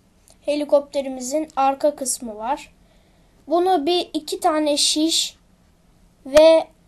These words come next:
altı adet kürdanla yapacaksınız. Hepsini yapıştırın. Bunu yapmak bir haftamı aldı. Arka motordaki elektriği şarj, şarj deposuna gönderen bir kablomuz var.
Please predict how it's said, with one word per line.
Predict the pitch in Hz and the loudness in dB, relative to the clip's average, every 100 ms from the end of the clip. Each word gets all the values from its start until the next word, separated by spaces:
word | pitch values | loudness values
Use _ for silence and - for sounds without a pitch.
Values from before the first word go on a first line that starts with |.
| _ _ _ _ - | _ _ _ _ 2
altı | 285 302 302 359 | 6 6 4 2
adet | 302 320 320 | 2 0 -6
kürdanla | - 294 285 277 247 226 | -10 -2 0 0 -2 -6
yapacaksınız. | 214 - 220 220 - - 302 311 | -6 -12 -16 -14 -14 -8 -6 2
Hepsini | 320 320 - 294 285 294 | 4 4 2 -4 -2 -2
yapıştırın. | 277 262 254 - 285 247 269 - _ _ - _ _ _ - | -4 -4 -4 -4 -6 -8 -10 -14 _ _ -20 _ _ _ -4
Bunu | 294 311 | 0 2
yapmak | 285 - 277 277 233 | 2 0 -6 -10 -10
bir | 277 | -4
haftamı | 277 269 - 254 254 233 | -2 -4 -6 -6 -6 -4
aldı. | 214 240 311 - _ _ _ _ - _ _ _ - | -6 -8 -18 -20 _ _ _ _ -20 _ _ _ -2
Arka | 294 311 311 359 | 2 2 2 2
motordaki | 330 320 302 294 294 320 | 2 4 4 4 0 -2
elektriği | 285 294 285 - 277 294 311 320 - _ _ _ _ _ | -2 -4 -8 -14 -10 -4 -2 -4 -6 _ _ _ _ _
şarj, | - - 277 269 269 - - - - _ | -12 -4 0 0 -2 -6 -8 -10 -20 _
şarj | - - 302 302 269 | -10 -2 2 2 2
deposuna | 277 269 277 269 285 285 | 0 0 -4 -6 -6 -4
gönderen | 254 240 240 240 277 269 | -4 -6 -8 -6 -6 -6
bir | 262 | -6
kablomuz | - 440 415 254 247 240 214 | 0 2 2 0 -4 -8 -8
var. | 233 247 - | -2 -2 -4